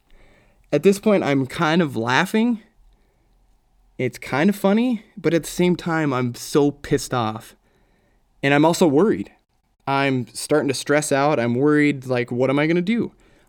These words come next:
Are they going to fix this? Are they gonna say, "Nope, this is a normal install. Give me the, the other half of the money"? So at this point, I'm, I laughed for a second, and now I'm freaking out.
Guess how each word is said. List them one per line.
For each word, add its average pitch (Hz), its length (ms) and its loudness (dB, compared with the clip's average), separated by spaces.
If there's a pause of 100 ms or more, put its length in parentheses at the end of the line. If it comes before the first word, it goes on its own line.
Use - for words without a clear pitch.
Are 127 120 2
they 131 80 2
going 143 220 2
to 120 60 0
fix - 340 -4
this? 226 460 -6
Are 135 100 0
they 143 100 4
gonna 135 200 -2
say, 139 260 0
"Nope, 147 260 -2
this 147 200 0
is 131 100 -2
a 127 40 0
normal 131 340 0
install. 180 480 0
Give 143 160 -2
me 139 80 0
the, 123 340 0
the 127 160 -2
other 127 140 0
half 123 280 -2
of 117 60 -6
the 113 60 -4
money"? 135 400 -4 (720)
So 135 160 -2
at 139 80 -2
this 190 160 2
point, 196 440 0
I'm, 175 360 0 (1000)
I 139 60 0
laughed 202 340 2
for 214 120 0
a 170 60 2
second, 202 500 -2
and 135 100 -2
now 180 160 2
I'm 151 120 2
freaking 165 360 0
out. 131 320 -2